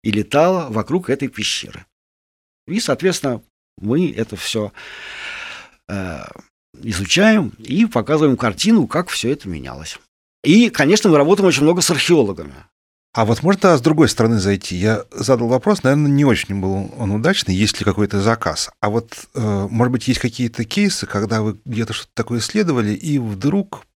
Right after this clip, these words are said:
Speaker 2: поняли, что надо донести до окружающих или там до начальников каких-то местных какие-то, какие-то истины, чтобы они не делали того, чем они занимаются сейчас. Ну, понимаете, да, о чём я говорю?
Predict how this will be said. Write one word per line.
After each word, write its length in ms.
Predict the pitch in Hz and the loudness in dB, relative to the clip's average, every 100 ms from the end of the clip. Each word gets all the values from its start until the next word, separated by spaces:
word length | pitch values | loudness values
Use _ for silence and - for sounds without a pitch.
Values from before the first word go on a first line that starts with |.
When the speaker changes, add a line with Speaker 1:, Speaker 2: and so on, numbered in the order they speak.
| _ - | _ -8
Speaker 2:
поняли, 600 | 160 165 151 143 143 135 - _ - | -2 0 -2 -2 -2 -4 -10 _ -14
что 540 | - - 104 101 90 | -14 -6 -4 -4 -6
надо 380 | 57 107 110 110 | -8 0 0 0
донести 560 | 101 101 110 - - 214 | 0 2 2 0 0 2
до 120 | 98 | 2
окружающих 720 | - 101 101 185 175 98 - | 2 -2 -2 -4 -4 -8 -8
или 100 | 92 | -8
там 180 | 90 87 | -8 -6
до 80 | 90 | -6
начальников 400 | 92 151 151 - | -6 -6 -8 -10
каких-то 300 | - - 110 | -16 -8 -4
местных 320 | 113 - - | -4 -4 -8
какие-то, 500 | 104 - 127 117 107 - _ | -8 -6 -4 -2 -4 -8 _
какие-то 300 | - - - | -14 -12 -4
истины, 260 | 175 - 120 | -4 -2 -4
чтобы 200 | - 120 | 0 2
они 80 | 120 | 4
не 140 | 127 | 4
делали 260 | 127 120 107 | 6 4 4
того, 200 | 123 160 | 2 0
чем 140 | 120 | 0
они 160 | 120 117 | 0 0
занимаются 440 | 101 107 117 104 | 0 0 0 -2
сейчас. 500 | 95 107 - - - - | -6 -6 -8 -8 -10 -4
Ну, 280 | 123 98 - _ - - _ - | -4 -4 -8 _ -18 -18 _ -14
понимаете, 420 | 104 98 82 101 | -8 -8 -8 -12
да, 120 | 120 | -12
о 20 | |
чём 160 | - 95 | -10 -8
я 60 | 92 | -8
говорю? 320 | 90 85 | -8 -10